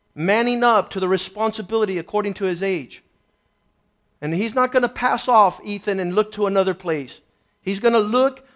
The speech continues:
to those people that have acknowledged the work that Christ has come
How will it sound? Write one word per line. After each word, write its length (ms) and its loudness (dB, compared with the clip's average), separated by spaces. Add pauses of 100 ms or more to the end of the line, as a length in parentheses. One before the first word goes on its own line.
(140)
to 100 2
those 300 4
people 500 -4
that 220 -4
have 260 0
acknowledged 720 2 (400)
the 140 6
work 400 4
that 100 -2
Christ 360 0
has 100 -4
come 500 2